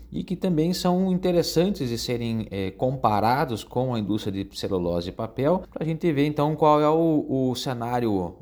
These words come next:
é, conjunto dessas situações industriais frente ao cenário de prospecção de oportunidades pra indústria nos próximos meses. Eu convido, então, todos os ouvintes a irem lá no website da Revista ao Papel,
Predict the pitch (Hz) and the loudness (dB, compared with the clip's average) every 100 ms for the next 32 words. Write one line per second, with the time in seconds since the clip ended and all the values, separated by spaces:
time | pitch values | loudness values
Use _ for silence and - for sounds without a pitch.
0 | - 95 90 - 151 135 117 175 208 - | -12 -8 -6 0 2 4 4 2 0 -4
1 | 92 98 98 98 90 87 - - 95 - | -4 -4 -4 -8 -8 -8 -8 -8 -10 -10
2 | 92 - 98 92 95 95 92 - 101 131 | -10 -6 -8 -6 -6 -6 -6 -4 -2 0
3 | 170 - - - - 139 139 143 143 135 | -2 -6 -10 -4 0 2 0 -2 0 4
4 | 131 135 156 123 104 104 104 110 107 101 | 4 2 -4 -4 -2 -2 -2 -2 0 0
5 | 104 98 98 95 - 98 - - 95 95 | 0 -2 -2 -4 -4 -6 -8 -4 -2 -2
6 | 92 90 - 92 95 90 85 87 - 104 | -2 -4 -4 -4 -4 -6 -6 -8 -6 -4
7 | 101 95 101 - 110 113 - - - 135 | -2 0 -2 -2 -2 -4 -6 -20 -6 -4
8 | 135 - 87 - 101 113 - - - - | -4 -4 -4 -4 -4 -4 -6 -12 -10 -10
9 | - - - 185 131 135 127 113 117 107 | -6 -4 0 2 2 2 0 -2 -2 -2
10 | - 156 175 147 104 110 101 - 104 101 | 2 2 2 0 0 0 0 -2 -2 -2
11 | 92 117 147 180 180 - - - - 98 | -2 -4 -4 -6 -8 -10 -16 -12 -4 0
12 | 110 165 226 151 127 123 123 101 101 95 | 2 2 2 2 2 2 2 2 0 -2
13 | - 104 104 98 92 92 92 92 92 - | -4 0 0 -2 -8 -6 -6 -4 -4 -6
14 | 87 85 80 82 85 98 147 175 | -10 -10 -12 -12 -8 -4 -4 -4